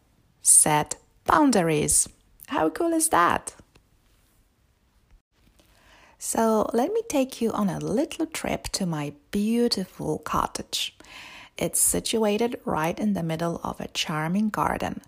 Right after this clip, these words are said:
My house is not too big, but cozy and well maintained.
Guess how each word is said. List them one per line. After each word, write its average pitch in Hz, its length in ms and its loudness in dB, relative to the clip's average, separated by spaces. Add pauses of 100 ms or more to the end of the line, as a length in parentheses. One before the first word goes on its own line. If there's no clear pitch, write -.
(140)
My 165 180 -4
house 165 580 -2
is 156 340 -2
not 151 380 -4
too - 220 -2
big, 180 540 -2
but 285 240 -4
cozy 156 640 -4 (320)
and 202 260 2
well 160 280 0
maintained. - 720 -4